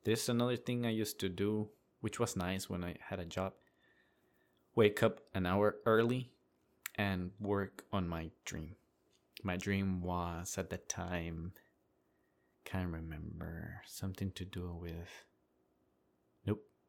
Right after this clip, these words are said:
can't remember. Something on the computer that I was working on. So, yeah, it would work. And it was fun. And it made my job after and fun.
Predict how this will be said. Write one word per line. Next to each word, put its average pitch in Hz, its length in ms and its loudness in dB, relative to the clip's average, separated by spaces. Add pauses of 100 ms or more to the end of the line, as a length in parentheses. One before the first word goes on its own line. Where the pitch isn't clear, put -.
(340)
can't 92 160 -2
remember. 85 320 -6 (120)
Something 135 640 0 (100)
on 101 160 2
the 98 60 2
computer 92 480 -2 (320)
that 92 100 0
I 90 60 2
was 90 320 -4
working 87 380 -6
on. 95 100 -8 (460)
So, - 360 -6 (500)
yeah, 85 220 0 (540)
it 120 120 0
would 123 300 2
work. 82 360 -4 (400)
And 95 180 0
it 95 40 0
was 98 320 -2
fun. 117 460 -2 (180)
And 98 140 2
it 95 60 2
made 90 260 -2 (560)
my 87 240 -4
job 92 380 0
after 110 460 -2 (1500)
and 101 200 2 (300)
fun. 101 460 -4